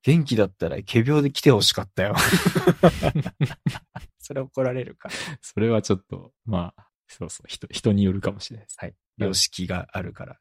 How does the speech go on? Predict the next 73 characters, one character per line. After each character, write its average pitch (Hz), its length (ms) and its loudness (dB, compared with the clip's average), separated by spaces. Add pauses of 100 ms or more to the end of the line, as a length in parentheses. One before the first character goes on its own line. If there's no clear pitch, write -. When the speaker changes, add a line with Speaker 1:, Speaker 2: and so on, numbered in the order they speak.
Speaker 1:
失 - 220 -10
礼 - 80 -8
し - 140 -8
ま - 80 -18
し - 100 -8
た。 - 80 -20 (1040)
そ - 180 -14
う 92 60 -20
か。 - 300 -16 (160)
今 214 200 0
は 104 40 2
も 87 140 -6
う 90 40 -10
で、 90 220 -8
元 98 180 -4
気？ - 220 -18 (320)
Speaker 2:
今 196 160 8
も 107 100 4
元 101 160 4
気 92 120 -6
で - 100 -18
す。 - 220 -18
Speaker 1:
走 - 260 -4
れ 113 80 2
る 104 140 0
く 85 80 -6
ら 69 80 -2
い 50 40 -6
だ 50 80 -10
も - 120 -20
ん - 40 -20
ね。 - 200 -14
Speaker 2:
そ 160 160 2
う - 20 -4
で - 80 -6
す - 140 -8
ね。 95 240 -6 (720)
う 104 80 -2
ん。 95 140 -4 (200)
あ 113 140 -2
の、 110 260 -8
月、 - 320 -2
火 131 240 4
と 113 100 -4
か 104 100 0
ぐ 120 100 4
ら 107 60 6
い - 20 4
ま 90 80 0
で 87 80 -6
ち - 80 -2
ょ - 20 -12
っ - 0 -
と - 140 -12
咳 - 280 -2
と 92 140 -10
か、 - 220 -20 (380)
咳 - 200 -4
込 110 120 4
ん - 20 4
で 92 100 2
は 85 80 -10
い 82 60 -12
ま 85 100 -14
し - 80 -10
た - 80 -16
け 104 100 -20
ど。 - 60 -20 (480)
Speaker 1:
た 202 80 -8
だ 131 140 -4
の - 100 -12
風 92 280 -10
邪？ - 120 -16